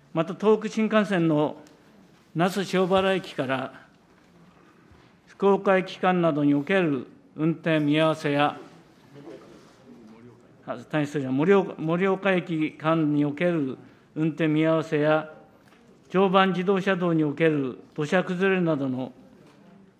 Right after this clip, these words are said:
もうこれ確認をされており、関係機関において早期の復旧に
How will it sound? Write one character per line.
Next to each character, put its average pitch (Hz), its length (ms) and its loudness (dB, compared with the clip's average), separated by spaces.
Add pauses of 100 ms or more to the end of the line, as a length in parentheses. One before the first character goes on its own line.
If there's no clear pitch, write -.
(340)
も 156 160 0
う 147 40 -8
こ 151 120 -6
れ 135 100 -4
確 156 240 -4
認 180 160 2
を 175 80 -2
さ 175 140 -2
れ 175 80 0
て 196 120 -4
お 196 140 2
り、 127 200 -2 (600)
関 175 220 0
係 175 160 0
機 - 60 -14
関 175 200 0
に 160 60 2
お 147 100 2
い 143 60 -2
て 156 420 2 (100)
早 196 160 0
期 180 120 -6
の 143 140 0
復 - 140 -16
旧 147 120 -4
に 135 320 -2